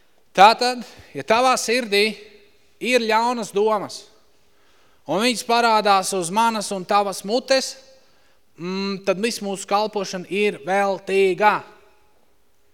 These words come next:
Viņa ir veltīga. Mūsu reliģija ir bez sirds, bez dzīvības, bez paties-, bez patiesa un Devas iekšā.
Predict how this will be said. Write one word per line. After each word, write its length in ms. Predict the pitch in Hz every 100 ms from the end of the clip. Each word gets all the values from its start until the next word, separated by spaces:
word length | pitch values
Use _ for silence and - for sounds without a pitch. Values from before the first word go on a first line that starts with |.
| _ _ _ _
Viņa 180 | 165 208
ir 60 | 226
veltīga. 680 | 254 214 - 113 - - _ _
Mūsu 320 | 185 226 233
reliģija 480 | 247 247 196 214 208
ir 80 | 175
bez 180 | 185 -
sirds, 380 | 254 285 - - - -
bez 220 | 190 156
dzīvības, 640 | 160 269 254 220 196 - -
bez 160 | 175
paties-, 640 | - 233 233 196 175 - - - _
bez 200 | 165 175
patiesa 460 | - 226 202 170 175
un 80 | 175
Devas 300 | 208 190 -
iekšā. 300 | 196 185 -